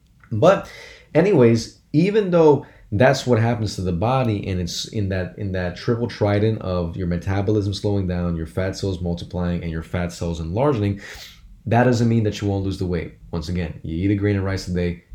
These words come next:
you will lose weight. You will eventually freaking die, right? But now the challenge is, is once you lose the weight, is to keep the weight off. And I think the statistic is something like above ninety percent of women, eighty-seven percent of men and women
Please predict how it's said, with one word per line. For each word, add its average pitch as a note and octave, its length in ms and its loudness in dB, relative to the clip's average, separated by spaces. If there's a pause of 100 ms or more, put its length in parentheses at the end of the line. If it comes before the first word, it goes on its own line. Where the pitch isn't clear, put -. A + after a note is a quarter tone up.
(120)
you F2 160 -4
will E2+ 100 0
lose E2 180 -4
weight. - 200 -10 (280)
You - 120 -6
will F2 140 -2
eventually E2 360 -6
freaking E2+ 320 -6
die, A#2 300 -4 (180)
right? E2+ 300 -4 (360)
But D3 680 2 (240)
now A2+ 480 2
the C3+ 140 2
challenge G2+ 420 0
is, F2 160 -2
is E2+ 100 -4
once C#3 340 -2
you G#2+ 120 0
lose F2+ 240 -2
the F2+ 80 -2
weight, F2+ 300 -2 (220)
is F#2+ 240 -4
to F#2+ 120 -2
keep - 500 -2
the G#2+ 80 0
weight G2 500 0 (160)
off. F#2 540 -2
And F#2+ 80 -6
I F#2+ 120 -2
think B2+ 320 -2
the G#2 60 0
statistic G#2 600 -4
is F2+ 100 -6
something C#3+ 260 -6
like A#2 160 -2
above F#2+ 400 -2
ninety G#2 360 -2
percent F#2+ 320 -4
of F2 100 -4
women, F2+ 260 -4
eighty-seven F#2+ 480 -4
percent F2 260 -6
of E2+ 80 -2
men E2+ 180 -2
and E2+ 100 -4
women E2 320 -6